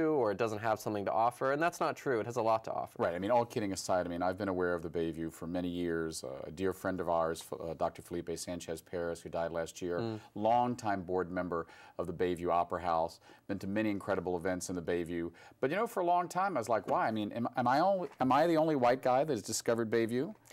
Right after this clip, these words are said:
Speaker 1: Uh, you might have been for a while, but that's
Speaker 2: Yeah.
Speaker 1: certainly not the case anymore. It's, it is really diverse, and we've, we've seen a lot of change that are very positive. And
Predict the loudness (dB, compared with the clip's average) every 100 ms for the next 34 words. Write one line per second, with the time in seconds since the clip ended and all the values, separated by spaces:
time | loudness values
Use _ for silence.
0 | -20 -20 -20 _ -20 _ 2 4 4 4
1 | 4 2 0 2 2 6 6 6 4 4
2 | 4 4 4 4 2 0 -2 -2 -2 0
3 | -2 0 0 0 -2 0 2 4 2 0
4 | 0 2 2 0 2 0 0 -4 -2 -2
5 | -4 -2 -2 0 -2 2 2 2 0 -2
6 | -2 -2 -4 -12 -4 2 2 4 2 0
7 | 2 4 4 0 -4 -2 -4